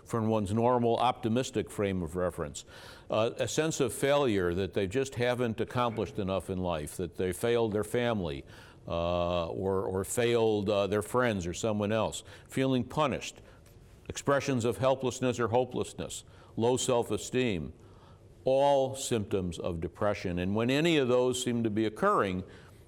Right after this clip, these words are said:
it's time to, you know, step back,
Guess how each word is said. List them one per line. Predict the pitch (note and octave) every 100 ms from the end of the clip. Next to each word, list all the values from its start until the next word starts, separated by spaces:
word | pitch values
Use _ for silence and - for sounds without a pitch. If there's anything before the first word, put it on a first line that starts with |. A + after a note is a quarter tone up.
| - -
it's | -
time | - B2+ B2+ B2+
to, | A2 G#2 G2+ G2 - - - - - -
you |
know, | F#2+
step | - D3 D#3
back, | B2 G#2+ G#2 -